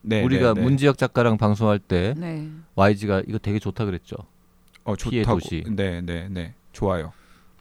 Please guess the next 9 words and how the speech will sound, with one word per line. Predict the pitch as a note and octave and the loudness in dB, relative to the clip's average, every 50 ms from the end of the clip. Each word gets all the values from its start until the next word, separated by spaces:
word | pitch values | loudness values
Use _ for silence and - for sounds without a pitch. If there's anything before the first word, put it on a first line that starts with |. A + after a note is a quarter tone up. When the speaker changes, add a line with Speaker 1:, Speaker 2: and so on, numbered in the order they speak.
| _ _ _ _ _ | _ _ _ _ _
Speaker 2:
그래서 | - D#3 C#3 C#3+ | -8 -2 0 0
이것도 | B2+ A2+ - C#3 C#3+ C#3+ F3 E3+ - - - D3 | 0 0 0 0 4 6 6 4 4 0 -2 -2
들어있는데 | - - C3 C3 C3 B2+ A#2+ A2+ G#2 A2 A2+ A2+ A2+ A2 D3 C#3+ C3 G#2+ F2+ F2+ - - _ _ _ _ _ _ _ _ _ _ _ _ _ - - - | 2 2 4 6 6 6 6 4 2 0 0 0 0 0 0 2 2 2 0 -4 -8 -16 _ _ _ _ _ _ _ _ _ _ _ _ _ -20 -14 -8
이 | C3+ D#3 E3 E3 D3+ - _ - - | -6 -4 -4 -4 -6 -10 _ -16 -2
컨셉이 | - - G3 F#3 - G3 F#3+ F#3 | 2 2 2 2 2 0 -2 -2
뭐예요? | C#3 G2+ F#2 F2 F2+ G#2 - | 0 0 0 0 0 0 2
N에다가 | B2 C3 D#3 F3 F3+ F3 E3 D3+ - D3 C#3 C#3+ C3+ | 4 6 6 6 6 4 4 4 4 2 2 4 2
이렇게 | B2 A2+ - - B2 A2+ G2 - _ _ _ _ _ _ _ _ | 0 0 -2 -2 -2 -2 -2 -4 _ _ _ _ _ _ _ _
동그라미? | - D3+ D3+ E3 E3 D3+ C3+ C3 C#3+ F#3+ | -8 -6 -2 0 0 0 0 0 0 -4